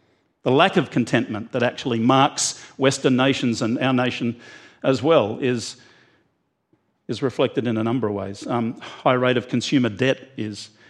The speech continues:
one of those ways. So you can look this up. This bar just talks about the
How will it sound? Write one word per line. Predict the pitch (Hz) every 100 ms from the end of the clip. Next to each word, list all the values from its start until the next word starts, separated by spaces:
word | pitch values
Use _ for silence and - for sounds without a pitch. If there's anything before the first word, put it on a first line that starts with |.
| _ -
one | 117 131
of |
those | 107 101 95 - -
ways. | 104 98 101 - -
So | 139
you | 117
can | 127
look | 135 139
this | 123 -
up. | 127 -
This | 123 - - - -
bar | 104 101 117 117
just | 113 -
talks | 131 117 -
about | 110 120
the | 120 104